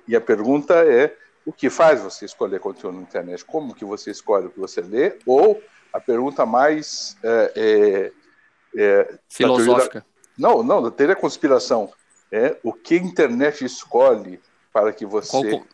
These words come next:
Speaker 2: o conteúdo
Speaker 1: leia?
Speaker 2: que te escolhe, né?
Speaker 1: Isso, que conteúdo faz, querem que você escolha, né? Você tem capacidade de decisão, apesar de ser uma certa brincadeira, mas não é tão brincadeira assim, né? Você tem capacidade de decisão sobre o conteúdo que você recebe ou não. Tem pessoas que se reúnem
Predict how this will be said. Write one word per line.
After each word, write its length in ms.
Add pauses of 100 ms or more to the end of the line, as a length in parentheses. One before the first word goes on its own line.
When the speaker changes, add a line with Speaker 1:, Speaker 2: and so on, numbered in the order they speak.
(260)
Speaker 2:
o 100
conteúdo 380
Speaker 1:
leia? 140
Speaker 2:
que 80
te 100
escolhe, 380
né? 100 (260)
Speaker 1:
Isso, 560
que 140
conteúdo 720
faz, 560 (200)
querem 240
que 120
você 320
escolha, 440 (360)
né? 160 (300)
Você 200
tem 220
capacidade 580
de 60
decisão, 300
apesar 320
de 60
ser 100
uma 100
certa 240
brincadeira, 500
mas 160
não 140
é 40
tão 160
brincadeira 520
assim, 220
né? 100 (420)
Você 140
tem 140
capacidade 640
de 60
decisão 540
sobre 220
o 40
conteúdo 440
que 120
você 240
recebe 460
ou 100
não. 220 (360)
Tem 120
pessoas 460
que 100
se 140
reúnem 460